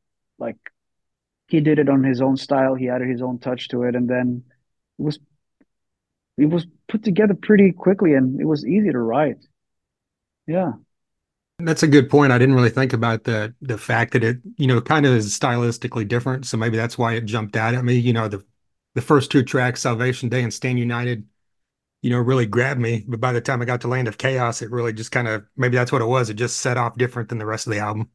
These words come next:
Speaker 1: Yeah, yeah. And I think that it's, uh, that's why we placed it at that, like, at track number seven. Like, it's, it gives, like, this different tone on the album. Um, you know, whereas you have all these anthemic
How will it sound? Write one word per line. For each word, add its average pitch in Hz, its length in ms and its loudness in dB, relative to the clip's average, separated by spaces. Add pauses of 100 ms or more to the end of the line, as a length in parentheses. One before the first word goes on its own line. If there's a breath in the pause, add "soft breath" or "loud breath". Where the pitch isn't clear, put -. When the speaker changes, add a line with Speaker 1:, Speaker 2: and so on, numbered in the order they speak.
(600)
Speaker 1:
Yeah, 180 480 4
yeah. 147 380 -4
And 160 100 0
I 165 40 2
think 226 200 6
that 202 160 6
it's, 185 220 -4
uh, 180 120 0
that's 202 200 -2
why 208 100 -2
we 170 120 0
placed 175 340 -4
it 156 80 -2
at 139 220 -4
that, 139 180 4 (120)
like, 131 200 -6
at - 80 -8 (300)
track 131 420 2
number 127 340 2
seven. 113 420 0
Like, 110 180 -6
it's, - 260 -8
it - 180 2
gives, 139 240 8
like, 139 180 6
this - 240 2 (360)
different 135 480 6
tone 135 480 4 (480)
on 131 120 6
the 127 120 10
album. 123 460 4 (600)
Um, 127 300 -2
you 131 60 6
know, 120 60 2
whereas 139 340 2
you 135 80 4
have 127 180 0
all 123 100 0
these 120 320 -4
anthemic 127 420 -2